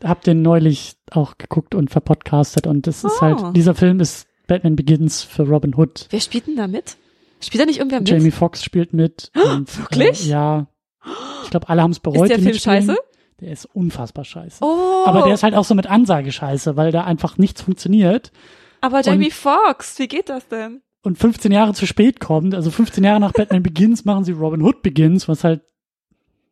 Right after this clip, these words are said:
Speaker 1: vierzehn Jahre zu spät, also
Speaker 2: Und vor allem Robin Hood, Entschuldigung, aber die Story haben wir jetzt echt schon fünfhundert Mal, ich meine, Bat-, Bat-, Batman auch, aber Robin Hood haben wir echt schon fünfhundert Mal in allen Variationen gesehen.
Speaker 1: Ich sag ja, das
Speaker 2: Außer
Speaker 1: Ding,
Speaker 2: vielleicht im Musical.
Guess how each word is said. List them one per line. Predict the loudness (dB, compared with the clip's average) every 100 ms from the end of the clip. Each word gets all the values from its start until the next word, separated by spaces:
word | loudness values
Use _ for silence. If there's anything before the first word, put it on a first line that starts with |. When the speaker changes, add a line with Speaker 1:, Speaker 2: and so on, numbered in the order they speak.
| _ _ _ _ _ _ _
Speaker 1:
vierzehn | -4 -4 2
Jahre | 2 2
zu | -4
spät, | -2 0 0
also | 2 2 0 -8 -20 -18 -14
Speaker 2:
Und | -4
vor | 0
allem | 0
Robin | 0 0 0
Hood, | -4 _ -12
Entschuldigung, | -8 -4 -4 -4 -4
aber | -4
die | -6
Story | -6 -6
haben |
wir | -6
jetzt | -6
echt | -8
schon | -8
fünfhundert | -10 -8 -8 -8
Mal, |
ich | -8
meine, | -6 -2
Bat-, | 0
Bat-, | 0 0
Batman | 0 0
auch, | 2 2 2
aber | 0 -2 -6 _ _ _ _ _ _ _
Robin | -4 -2 -2
Hood | -2
haben | -2
wir | -2
echt | -4
schon |
fünfhundert | -6 -6 -2
Mal | -2
in | -2 -2
allen | 0 0 2
Variationen | 0 -2 -2 -6
gesehen. | -4 -6 -6 -8 -8
Speaker 1:
Ich | 0 2
sag | 2
ja, | 2
das | 0
Speaker 2:
Außer | 2
Speaker 1:
Ding, | 2
Speaker 2:
vielleicht | 0 0
im |
Musical. | 0 0 -2 -8 -14